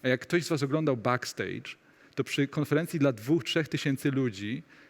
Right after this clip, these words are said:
te biuletyny, w których na pewno jesteście zaczytani w trakcie każdej konferencji, firmowe, wymuskane, wylakierowane, z warstwami,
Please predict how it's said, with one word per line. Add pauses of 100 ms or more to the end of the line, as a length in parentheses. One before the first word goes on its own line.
(220)
te
biuletyny,
w
których
na
pewno
jesteście
zaczytani
w
trakcie
każdej
konferencji,
firmowe, (420)
wymuskane,
wylakierowane,
z
warstwami,